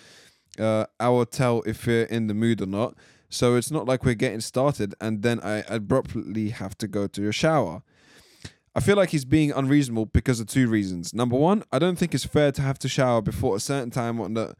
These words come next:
on the off chance that he decides that he wants to be intimate. I have a higher drive and usually I'm ready whenever, and he has more of a physical job and has less energy most times. I, number two,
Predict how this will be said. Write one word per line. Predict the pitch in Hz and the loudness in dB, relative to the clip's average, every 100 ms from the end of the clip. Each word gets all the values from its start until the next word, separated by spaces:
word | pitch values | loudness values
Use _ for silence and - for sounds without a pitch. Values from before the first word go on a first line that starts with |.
| _ _ _ | _ _ _
on | 123 | 0
the | 120 | 2
off | - 147 - | 2 0 0
chance | 135 120 110 | 0 0 -2
that | 110 | -4
he | 120 | -4
decides | 110 101 110 107 | -4 -4 -4 -4
that | 98 | -6
he | 92 110 | -6 -4
wants | 107 90 | -4 -8
to | 98 | -8
be | 104 | -6
intimate. | 123 135 107 98 - - - _ | -4 -4 -4 -6 -10 -16 -20 _
I | - | -2
have | 120 139 | 0 2
a | 120 | 0
higher | 123 135 135 | 0 2 2
drive | 120 123 120 110 | 2 2 0 -2
and | 110 110 | -4 0
usually | 127 120 110 | 2 2 -2
I'm | 110 | 0
ready | 117 120 | 0 0
whenever, | 107 110 131 117 104 - | -2 0 0 0 -2 -2
and | 110 | -6
he | 113 120 | -2 -2
has | 117 104 | 0 -2
more | 117 110 | -2 0
of | 101 | -2
a | |
physical | 98 147 131 110 | -2 -2 -2 -4
job | 101 101 98 | -2 -2 -2
and | 90 | -6
has | 117 104 98 | -6 -6 -4
less | 107 107 - | -6 -6 -6
energy | 110 98 98 | -6 -6 -6
most | 92 95 98 | -6 -6 -8
times. | - 101 76 - - - - - - - _ _ _ _ _ | -8 -8 -8 -12 -16 -16 -20 -20 -20 -20 _ _ _ _ _
I, | 117 135 - 120 | 0 0 -2 0
number | 139 147 | 2 2
two, | - 233 240 | 0 0 0